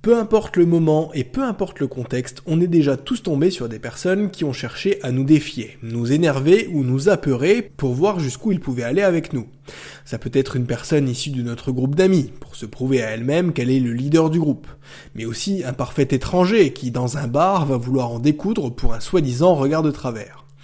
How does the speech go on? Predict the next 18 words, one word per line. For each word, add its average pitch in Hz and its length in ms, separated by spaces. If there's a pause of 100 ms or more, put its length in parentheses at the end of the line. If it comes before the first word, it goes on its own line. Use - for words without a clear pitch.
(360)
Parce - 180
qu'on 156 140
a 147 100
tous 208 240
un 147 100
instinct 131 320
de 123 100
prédation 156 760
qui 160 140
se - 120
réveille 127 400
à 143 40
chaque - 280
fois 175 260
qu'on 135 200
ressent 120 320
une 139 80
insécurité. 139 720